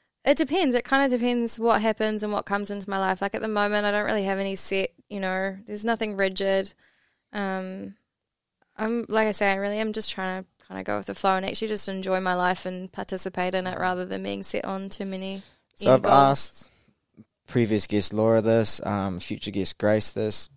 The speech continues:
Speaker 2: but,
Speaker 1: Mm.
Speaker 2: uh, you are thirty-one. Is this,
Speaker 1: <laughs>
Speaker 2: is this, like, the whole fertility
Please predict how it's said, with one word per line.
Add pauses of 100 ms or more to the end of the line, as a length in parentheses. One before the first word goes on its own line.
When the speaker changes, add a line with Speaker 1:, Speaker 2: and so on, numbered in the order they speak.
Speaker 2:
but,
Speaker 1:
Mm.
Speaker 2:
uh,
you
are
thirty-one. (420)
Is
this, (200)
Speaker 1:
<laughs>
Speaker 2:
is
this, (560)
like,
the
whole
fertility